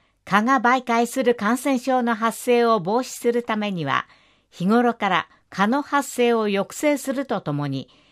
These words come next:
蚊に刺されないようにすることが大切です。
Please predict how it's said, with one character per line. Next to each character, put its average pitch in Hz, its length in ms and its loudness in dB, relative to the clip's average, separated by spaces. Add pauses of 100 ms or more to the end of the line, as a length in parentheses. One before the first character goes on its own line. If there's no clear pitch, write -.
(240)
蚊 214 180 2
に 277 180 0
刺 214 180 -2
さ 277 140 0
れ 302 120 0
な 277 160 2
い 214 120 0
よ 190 140 2
う 180 40 0
に 156 160 -2
す 185 160 -8
る 254 120 -2
こ 254 120 -8
と 285 140 -4
が 220 180 -2
大 135 240 -8
切 - 320 -10
で - 140 -4
す。 - 220 -14